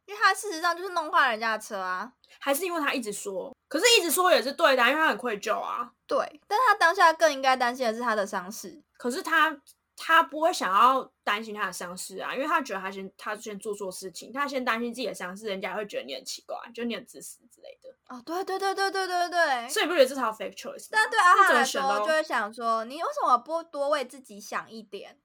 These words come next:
Speaker 1: 可是以 Birdie 的角度来想，
Speaker 2: 没有，我觉得这件事情就是重点就出在这，就是一个很在，就两个人都很在乎对方。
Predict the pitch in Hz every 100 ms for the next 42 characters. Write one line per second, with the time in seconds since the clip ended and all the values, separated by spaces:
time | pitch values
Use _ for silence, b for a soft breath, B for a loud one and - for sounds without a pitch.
0 | _ - 285 403 427 370 _ _ 277 262
1 | 226 214 - 349 381 294 262 240 220 320
2 | 240 247 254 - _ _ _ _ _ _
3 | _ _ 285 453 453 330 269 285 285 320
4 | 370 339 311 330 247 226 254 277 254 320
5 | 240 196 196 226 196 196 196 165 302 330
6 | 294 b b b - 294 262 220 220 190
7 | 185 233 196 208 - 392 294 185 185 185
8 | 175 180 196 180 180 185 185 -